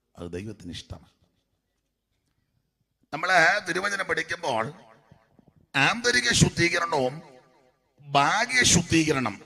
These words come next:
ഇത് രണ്ടും ദൈവത്തിന് ഇഷ്ടമാണ്. ചിലര് പറയാറുണ്ട്, "അകം വെടിപ്പായാ മതി, പുറമൊന്നും വിഷയമല്ല."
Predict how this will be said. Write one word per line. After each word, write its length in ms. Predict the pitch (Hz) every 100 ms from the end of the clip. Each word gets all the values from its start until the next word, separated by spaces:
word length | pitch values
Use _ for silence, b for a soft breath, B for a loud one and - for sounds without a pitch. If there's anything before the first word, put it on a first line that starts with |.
| -
ഇത് 140 | 131
രണ്ടും 420 | 135 135 175 185
ദൈവത്തിന് 400 | 139 135 139 123
ഇഷ്ടമാണ്. 360 | 113 - 90 - _ _ _ _ _ _ _ _ _ _ _ _ _ _ _ _ _ _
ചിലര് 540 | - 180 220 214 185 - 175
പറയാറുണ്ട്, 800 | 165 196 190 156 156 131 156 170 120 _ _ _ _ _ _ _ _ _ _ _ _ _ -
"അകം 260 | 123 165 151
വെടിപ്പായാ 500 | 127 127 120 120 117
മതി, 180 | 113
പുറമൊന്നും 580 | 104 101 123 127 120 120
വിഷയമല്ല." 540 | 107 117 110 76 _